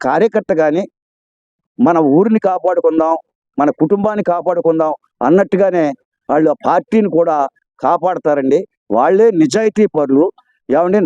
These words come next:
నాయకులకి అందరికీ చెబుతున్నా, ఏ పార్టీ నాయకుడైనా సరే ఇటు నుంచి అటు మారిపోవటం, అటు నుంచి ఇటు మారిపోవటం కాదు. మీరు మీ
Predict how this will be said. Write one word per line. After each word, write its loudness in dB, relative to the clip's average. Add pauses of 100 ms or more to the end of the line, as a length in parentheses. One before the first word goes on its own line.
నాయకులకి 0
అందరికీ 0 (140)
చెబుతున్నా, 0 (200)
ఏ 4 (140)
పార్టీ -2
నాయకుడైనా 0
సరే 2 (400)
ఇటు -2 (100)
నుంచి 0
అటు -2 (120)
మారిపోవటం, 0
అటు -2
నుంచి 0
ఇటు -2 (120)
మారిపోవటం 0 (160)
కాదు. 2 (800)
మీరు 2 (360)
మీ 4